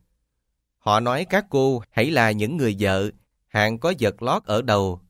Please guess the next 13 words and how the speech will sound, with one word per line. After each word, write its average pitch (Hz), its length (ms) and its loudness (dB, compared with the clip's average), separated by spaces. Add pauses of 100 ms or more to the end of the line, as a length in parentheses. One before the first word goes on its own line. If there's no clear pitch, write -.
được 107 320 0
đặt 95 220 -6
xuống, 123 320 -4 (340)
của 120 160 2
người 104 420 0
tên 139 220 0
như 139 200 -2
vậy." 95 260 -2 (880)
Vị 110 220 2
nhận 120 260 0
lời, 101 320 0 (220)
thông 131 220 -4
báo, 131 300 -2